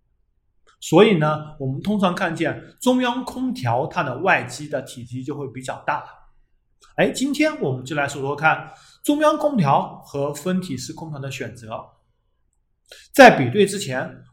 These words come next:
我们先来问问大家：你现在正在使用的空调是中央空调呢，还是分体式空调呢？弹幕走一波吧。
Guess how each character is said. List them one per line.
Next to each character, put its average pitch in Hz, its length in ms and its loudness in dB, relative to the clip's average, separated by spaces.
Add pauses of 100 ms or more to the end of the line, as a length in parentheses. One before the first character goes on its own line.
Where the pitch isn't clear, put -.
我 131 120 0
们 131 160 -2
先 185 140 0
来 175 80 2
问 185 100 -4
问 185 180 -6
大 160 160 2
家： 143 360 -6 (240)
你 131 220 -4
现 190 440 2
在 151 240 2
正 196 240 0
在 156 220 2
使 - 360 -8
用 160 240 -4
的 120 140 -10
空 196 340 -2
调 - 600 0
是 123 380 -4
中 240 260 0
央 254 220 -4
空 247 180 -6
调 135 200 -2
呢， 147 280 -2
还 123 160 -16
是 - 160 -18
分 185 180 -2
体 151 80 -8
式 - 140 -14
空 160 160 -10
调 117 240 -6
呢？ 123 300 -10
弹 160 180 2
幕 147 140 -6
走 113 180 -10
一 113 80 -16
波 131 160 -6
吧。 - 380 -12